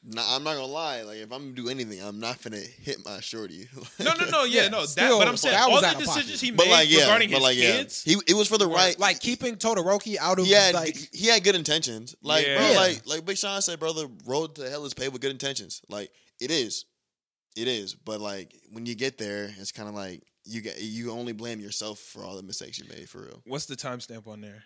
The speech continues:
Speaker 1: It's, uh, two forty-four.
Speaker 2: All right, well, then I'm gonna ask you real quick. Uh, how do you feel about the hero killer stain?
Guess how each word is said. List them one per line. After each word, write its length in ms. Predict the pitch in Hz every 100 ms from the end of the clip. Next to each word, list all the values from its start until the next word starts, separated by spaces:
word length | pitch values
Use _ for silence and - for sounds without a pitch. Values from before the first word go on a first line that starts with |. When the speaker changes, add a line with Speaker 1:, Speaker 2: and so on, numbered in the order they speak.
| _ _
Speaker 1:
It's, 240 | 107 107
uh, 380 | 117 107 107 104 -
two 120 | 123
forty-four. 400 | 123 110 113 120 _ _
Speaker 2:
All 80 | 131
right, 80 | 123
well, 140 | 113
then 120 | 117 113
I'm 100 | 117
gonna 100 | 110
ask 240 | 120 -
you 100 | 113
real 280 | 98 113 113
quick. 380 | 104 120 92 _ _ _ _ _ 127
Uh, 340 | 131 127 120
how 80 | 156
do 60 | 151
you 60 |
feel 140 | 147 139
about 180 | 123 120
the 40 |
hero 180 | 127 117
killer 220 | 123 107
stain? 320 | - 92 98